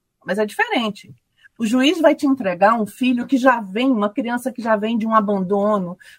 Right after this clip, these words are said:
ou de um sofrimento, assim, incalculável.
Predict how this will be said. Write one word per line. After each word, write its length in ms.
ou 240
de 160
um 60
sofrimento, 880
assim, 500
incalculável. 1000